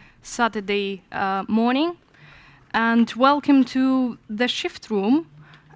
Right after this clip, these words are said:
And I'm wondering if anyone from you knows why data scientists,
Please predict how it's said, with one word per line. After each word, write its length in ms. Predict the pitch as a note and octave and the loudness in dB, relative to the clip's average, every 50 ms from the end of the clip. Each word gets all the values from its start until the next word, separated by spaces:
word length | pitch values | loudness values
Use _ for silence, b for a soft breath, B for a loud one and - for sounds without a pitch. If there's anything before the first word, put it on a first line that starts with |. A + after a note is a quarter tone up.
| - - | -8 -4
And 440 | A3 A3 G#3+ A3 A3 A3 - - - | -2 -2 0 2 2 0 0 -2 -4
I'm 240 | - A#3 A#3 A#3 A#3 | -2 2 2 4 4
wondering 560 | A#3+ B3+ C4+ C4+ B3 A#3+ B3+ B3 A#3+ A#3+ A#3 | 4 4 4 4 2 2 2 2 2 2 0
if 180 | - - A3 - - - - - | 0 -2 -2 -2 -2 -2 -2 0
anyone 580 | A#3+ B3 B3+ A#3+ A#3 A#3 A#3 A#3 A3+ A3 G3+ | 0 2 2 2 2 2 4 4 4 2 0
from 380 | G#3 - - - A#3 A3 A3 A3 | -2 -10 -8 -4 0 0 2 2
you 200 | A3 A#3 A#3 A3 | 2 2 2 2
knows 640 | A3 A3 A3+ A3+ G#3+ G3+ G#3+ B3 B3 A#3 - - - | 2 2 2 2 0 0 -2 -4 -6 -8 -10 -14 -10
why 560 | G#3+ G#3+ A3 A3+ A3 A3 G#3+ G#3 G#3 G#3 G#3 | -6 -2 0 2 2 4 4 2 2 0 -4
data 360 | F#3+ F#3 A3+ A3+ A3 - A3 | -4 -2 -2 -2 -2 -4 -8
scientists, 880 | - - A3 G#3+ G#3+ G#3+ G#3 G#3 G3+ - G3+ G3 G3+ G3 - - - | -8 -4 -2 -2 0 -2 -2 -4 -6 -6 -6 -6 -6 -6 -10 -14 -20